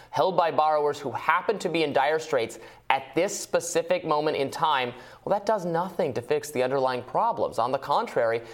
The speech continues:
makes them worse. It's a slap in the face to everyone who either paid down their college debt or made different educational choices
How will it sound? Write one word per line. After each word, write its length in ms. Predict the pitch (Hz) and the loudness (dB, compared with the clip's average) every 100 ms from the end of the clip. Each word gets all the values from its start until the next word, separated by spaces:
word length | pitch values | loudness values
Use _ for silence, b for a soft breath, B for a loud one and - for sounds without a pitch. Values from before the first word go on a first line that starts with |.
| B | B
makes 200 | 147 - | -4 -2
them 160 | 151 143 | -4 0
worse. 440 | 180 147 - - - B B B | 0 -2 -4 -14 -18 B B B
It's 160 | - 147 | -2 0
a 80 | 156 | 0
slap 480 | - 151 160 190 190 | 0 0 2 0 0
in 100 | 180 | -2
the 80 | |
face 340 | 165 156 156 - | 0 0 0 0
to 220 | 156 - | -2 0
everyone 360 | 131 147 143 139 | 0 2 0 0
who 140 | 127 | 0
either 240 | 117 104 | 2 0
paid 340 | 95 - 110 87 | -2 -2 -2 2
down 260 | 131 214 | 2 2
their 100 | 254 | 0
college 340 | - 147 135 113 | 0 0 0 0
debt 160 | 127 - | 0 0
or 80 | |
made 260 | 135 135 123 | 0 0 0
different 340 | 135 135 143 | -2 0 0
educational 460 | 117 110 131 117 123 | 0 -2 -4 -4 -4
choices 500 | - 196 - 131 | -2 -2 0 -2